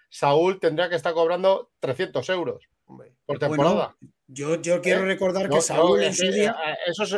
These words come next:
Speaker 1: eso es demagogia, Ángel.
Speaker 3: Sí, sí,
Speaker 1: Eso
Speaker 3: sí,
Speaker 1: es
Speaker 3: pero,
Speaker 1: demagogia,
Speaker 3: pero la,
Speaker 1: lo de,
Speaker 3: pero,
Speaker 1: lo
Speaker 3: pero es
Speaker 1: de, lo
Speaker 3: demagogia
Speaker 1: del
Speaker 3: la misma que
Speaker 1: rendimiento.
Speaker 3: estás utilizando tú,
Speaker 1: No,
Speaker 3: porque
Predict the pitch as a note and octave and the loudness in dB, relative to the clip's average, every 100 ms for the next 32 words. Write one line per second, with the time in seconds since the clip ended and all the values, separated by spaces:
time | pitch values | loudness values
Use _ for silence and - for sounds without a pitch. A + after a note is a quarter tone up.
0 | - F3+ A3+ G3+ D3 B2+ C3 D#3 - A#2+ | -2 2 2 2 0 2 0 0 -2 -8
1 | G2 - C#3+ - B2 D3+ F3 - E3+ D#3+ | -8 -8 -8 -6 -6 -6 -4 -4 -2 2
2 | G3+ G3 E3 D3 D3 C#3 A#2 B2+ C3+ B2 | 2 4 4 4 2 0 -4 -4 -6 -6
3 | C#3 C#3+ D3 C#3 D3+ D#3 D3+ G#3 F#3+ F#3+ | -4 -2 -2 -2 0 0 0 0 0 2
4 | F3+ F3 E3+ D#3+ D#3+ D3+ D3 D3+ C#3+ A3+ | 2 2 0 -4 -2 -4 -2 -4 -4 -2
5 | A3 D#3+ C#3 | 2 2 0